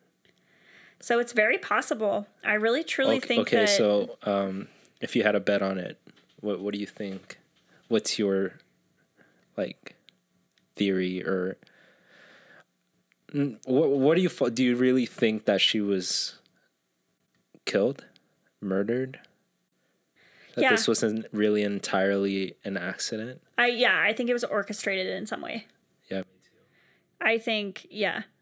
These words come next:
Speaker 1: I think that it was.
Speaker 2: Yeah.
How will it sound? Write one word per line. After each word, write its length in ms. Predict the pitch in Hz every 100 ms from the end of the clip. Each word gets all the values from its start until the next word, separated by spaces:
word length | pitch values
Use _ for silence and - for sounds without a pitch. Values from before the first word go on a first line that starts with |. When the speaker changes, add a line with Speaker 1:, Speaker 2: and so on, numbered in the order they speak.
| _ -
Speaker 1:
I 60 |
think 300 | 220 202 208 -
that 520 | 110 101 - - - _ -
it 300 | 226 - 247
was. 320 | - - - - _ _ _ _ _ _ _ _ _ _ _ _ -
Speaker 2:
Yeah. 120 | 85